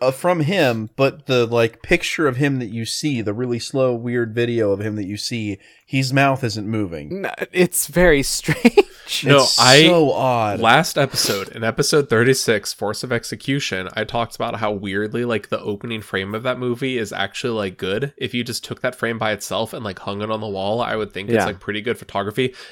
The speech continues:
Speaker 3: It has nothing to do with the movie. It's not good
Speaker 2: No.
Speaker 3: cinematography 'cause it doesn't actually connect to, like, the larger meaning of the film. But individually, it is, like, a good still frame.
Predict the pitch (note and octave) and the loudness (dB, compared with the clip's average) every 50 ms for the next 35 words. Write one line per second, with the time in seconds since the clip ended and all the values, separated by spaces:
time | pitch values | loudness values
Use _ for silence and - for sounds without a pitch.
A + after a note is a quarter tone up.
0 | - - C#3 D3 - D#3+ G3 F#3+ F#3+ D#3+ C3 A#2+ C#3 C#3 B2+ G2 F#2 F2+ F2 - | -4 0 0 2 4 6 6 6 6 6 4 4 4 2 0 -2 -6 -10 -10 -8
1 | - G2+ - - B2+ B2 C3+ B2+ - A#2+ - - G#2+ G2 A#2 D#3 F#3+ C#3+ C#3 C3+ | -8 -8 -6 -2 0 0 2 2 0 -2 -2 -2 -6 -4 -2 0 0 0 0 0
2 | C#3 - - D3 B2+ - B2 G2 G#2 - A2 G#2 G#2 A2 G#2+ - - A2 - - | -2 -2 -4 -4 -4 -4 -6 -6 -6 -6 -6 -4 -4 -4 -6 -6 -6 -10 -10 -10
3 | A2 G2+ F#2+ - - - A2+ G2+ G2 - G2 F#2+ G2 G2 F#2+ G2 F#2+ F#2+ F#2+ G2 | -8 -8 -8 -8 -8 -8 -8 -8 -8 -8 -6 -6 -6 -4 -6 -8 -10 -10 -10 -8
4 | G2+ G2 G2+ F#2 - - G2+ G2+ G#2+ A#2+ B2+ - _ _ _ _ _ _ _ _ | -10 -10 -10 -12 -10 -8 -8 -6 -6 -8 -10 -10 _ _ _ _ _ _ _ _
5 | _ - A#2+ A#2 - - C3+ C3+ C3+ C#3 A#2+ G#2+ G2+ G#2 B2 C3 C3 C3+ C3 C3 | _ 0 2 2 2 0 -2 -2 -2 -2 0 -2 -2 -2 0 0 0 0 0 0
6 | A2+ A2 G2+ G#2 A2+ A2 - - G#2 F#2 - G2+ G2+ G2 - - - - G#2 G2 | 0 0 0 0 -2 -4 -4 -6 -10 -6 -4 -4 -4 -4 -4 -6 -4 -2 -4 -4
7 | F#2+ - - G2 G2 G#2 A#2 B2+ C3 | -4 -6 -6 -4 -4 -4 -4 -4 -4